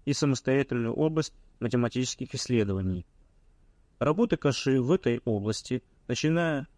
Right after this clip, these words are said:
с тысяча восемьсот четырнадцатого года, появляются непрерывно.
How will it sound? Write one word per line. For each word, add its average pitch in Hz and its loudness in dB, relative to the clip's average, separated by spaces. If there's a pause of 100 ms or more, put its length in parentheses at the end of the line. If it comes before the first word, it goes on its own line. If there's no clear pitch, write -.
с - -20
тысяча 147 0
восемьсот 131 0
четырнадцатого 123 -2
года, 101 -2 (920)
появляются 175 2
непрерывно. 127 0